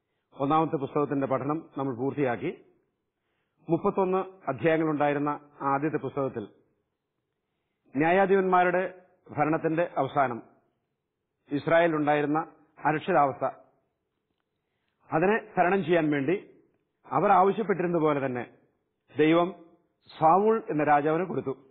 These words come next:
എന്നാൽ സാവൂൾ രാജാവ് ദൈവത്തിന്റെ ഹിതമനുസരിച്ച് പ്രവർത്തിക്കായക മൂലം തിരസ്കൃതനായി.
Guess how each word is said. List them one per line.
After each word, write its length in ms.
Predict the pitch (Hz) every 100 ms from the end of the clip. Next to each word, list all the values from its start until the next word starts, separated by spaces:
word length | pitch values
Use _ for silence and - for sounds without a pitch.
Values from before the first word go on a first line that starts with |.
| _ _ _ _ _ _ _ _ _ _ _ _ _ _ _ _ _ _ _
എന്നാൽ 180 | 139 170
സാവൂൾ 360 | 165 175 196 220
രാജാവ് 500 | 190 165 156 151 202 - _ _ _ _ _ _ _ -
ദൈവത്തിന്റെ 640 | 151 165 185 180 185 - -
ഹിതമനുസരിച്ച് 600 | 156 185 156 160 143 156
പ്രവർത്തിക്കായക 800 | 160 - 143 151 151 156 151 139
മൂലം 320 | 127 113 101 _ _ _ _ _ _ _ _ -
തിരസ്കൃതനായി. 580 | 160 185 - 143 104 92